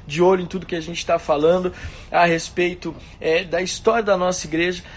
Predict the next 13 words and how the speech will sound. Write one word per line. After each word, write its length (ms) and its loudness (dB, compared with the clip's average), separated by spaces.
E 100 0
hoje 200 6
eu 40 -4
quero 220 0
voltar 580 4
sobre 320 -2
esse 160 -6
princípio 720 -10
tão 200 8
importante 640 0
que 100 -8
nós 360 0
vamos, 280 -4